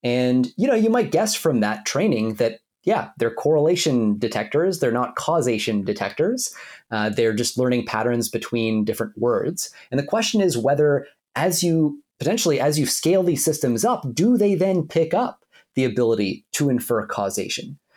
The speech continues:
And I think that's kind of, like, one of the underlying questions in this, this paper. Uh, they do have this, like, massive data set that they create with, like, four hundred thousand examples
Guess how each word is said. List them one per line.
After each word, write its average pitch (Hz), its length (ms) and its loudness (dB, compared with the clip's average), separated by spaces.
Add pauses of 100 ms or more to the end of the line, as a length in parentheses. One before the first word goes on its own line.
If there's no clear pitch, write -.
(280)
And 127 480 0
I 127 80 0
think 220 140 0
that's 170 180 2
kind 190 100 2
of, 156 80 0
like, 139 180 2
one 127 220 2
of 175 80 2
the 147 180 0
underlying 147 540 2
questions 143 520 -2
in 135 340 0
this, - 320 -2
this 123 160 -2
paper. 143 520 0 (240)
Uh, 107 80 -4
they 110 220 0
do 127 260 0
have 123 300 0
this, 110 180 -2
like, 104 300 -2
massive 117 340 -2
data 113 200 0
set 110 220 -2
that 110 100 -10
they 113 80 -2
create 117 400 -4
with, - 120 -18
like, 95 140 -6
four 110 240 -4
hundred 113 260 -2
thousand 110 760 -2
examples 107 800 -2